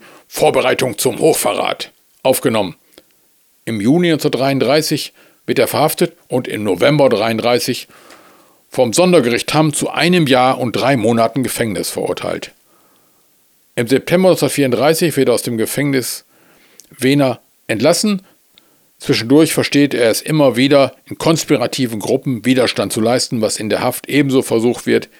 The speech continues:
wie in der Zeit seiner Freilassung. Bis kurz vor seinem Tode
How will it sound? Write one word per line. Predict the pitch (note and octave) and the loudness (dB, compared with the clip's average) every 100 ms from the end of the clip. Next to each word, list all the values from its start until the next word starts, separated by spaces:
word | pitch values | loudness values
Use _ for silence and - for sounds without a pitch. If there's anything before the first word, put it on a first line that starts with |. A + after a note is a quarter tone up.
| _ - | _ -6
wie | G2 | -4
in | G2 | -2
der | G2 | -2
Zeit | - G2 F#2 - - _ _ _ _ | -4 -4 -4 -4 -12 _ _ _ _
seiner | - G2+ G2+ F#2+ - | -6 -4 -4 -6 -12
Freilassung. | - G#2 A#2 F#2+ - F#2+ - _ _ _ _ _ _ _ _ _ _ _ _ _ _ - | -6 -2 0 0 -2 -8 -14 _ _ _ _ _ _ _ _ _ _ _ _ _ _ -2
Bis | D#3 | 0
kurz | - B3 B3+ - | 2 2 2 0
vor | D#3 C#3 | 2 2
seinem | C3+ B2+ | 2 2
Tode | - F3 E3 D#3 D3+ B2 A2 | 4 6 6 4 2 2 2